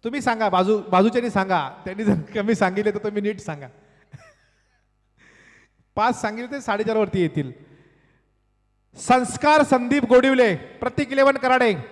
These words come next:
संस्कार गोडिवले, संस्कार संदीप गोडिवले. Anybody interested? फोटो बघायचा आहे का? संस्कारचा फोटो बघायचा आहे? संस्कार गोडिवले एक, संस्कार संदीप गोडिवले दोन, संस्कार संदीप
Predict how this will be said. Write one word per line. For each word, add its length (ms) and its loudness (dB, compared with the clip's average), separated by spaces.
संस्कार 460 2
गोडिवले, 460 2
संस्कार 680 2
संदीप 340 0
गोडिवले. 640 4
Anybody 360 0
interested? 440 4
फोटो 160 4
बघायचा 260 2
आहे 100 2
का? 120 -2
संस्कारचा 520 4
फोटो 260 4
बघायचा 340 2
आहे? 80 0
संस्कार 480 4
गोडिवले 440 6
एक, 480 4
संस्कार 680 4
संदीप 400 0
गोडिवले 420 6
दोन, 480 8
संस्कार 680 4
संदीप 440 0